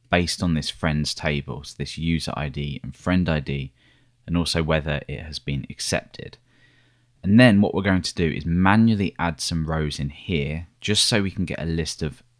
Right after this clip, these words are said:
Alex's friends, and then we can go ahead and get a list of Billy's friends. So we'll just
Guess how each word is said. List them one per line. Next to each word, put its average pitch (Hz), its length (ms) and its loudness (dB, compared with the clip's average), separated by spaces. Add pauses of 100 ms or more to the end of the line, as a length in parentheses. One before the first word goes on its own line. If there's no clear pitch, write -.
(220)
Alex's 151 460 -4
friends, 92 560 0 (840)
and 90 140 -2
then 85 80 2
we 80 80 2
can 82 120 -6
go 80 100 0
ahead 76 200 -4
and 73 180 -4 (160)
get 69 140 -2
a 71 80 -4
list - 180 -8
of 67 140 -14
Billy's 107 300 4
friends. 90 440 0
So 101 140 0
we'll 104 140 2
just - 300 -2